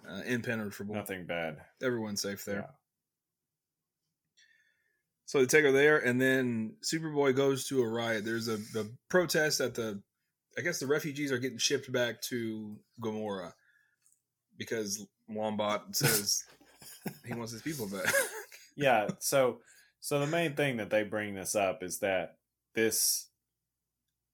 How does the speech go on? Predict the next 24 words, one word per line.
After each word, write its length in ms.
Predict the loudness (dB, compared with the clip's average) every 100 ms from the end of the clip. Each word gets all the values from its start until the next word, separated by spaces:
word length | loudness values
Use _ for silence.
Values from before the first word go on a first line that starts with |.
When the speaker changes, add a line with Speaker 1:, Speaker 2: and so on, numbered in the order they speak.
| _ _ _ _ _ _
Speaker 2:
Gamora 540 | -6 0 2 4 2 2
is 140 | 0
supposed 320 | -2 -2 -4
to 40 | -4
be 120 | -4
this, 200 | -4 -2
like, 280 | -2 -2 -6 _ -14
utopia, 800 | -8 -6 0 0 0 -4 -8 -10 -16 _ -10 -6
and 140 | -2
any 200 | -2 -4
press 400 | 0 2 2 0
that 140 | -8 -4
says 300 | -2 -2 -6
it's 180 | -8
Speaker 1:
Yeah. 120 | -2 0
Speaker 2:
not 320 | 0 -2 -8 -14
is 160 | -8
bad 420 | -2 0 0 -2
for 100 | -10
them. 360 | -6 -6 -6 -6
So 340 | -4 -4 -4 -10 _ _ _ _ _ -2
John 480 | 2 4 2 -4 -10
has 260 | -12 -8 -2
already 460 | -2 -2 -4 -10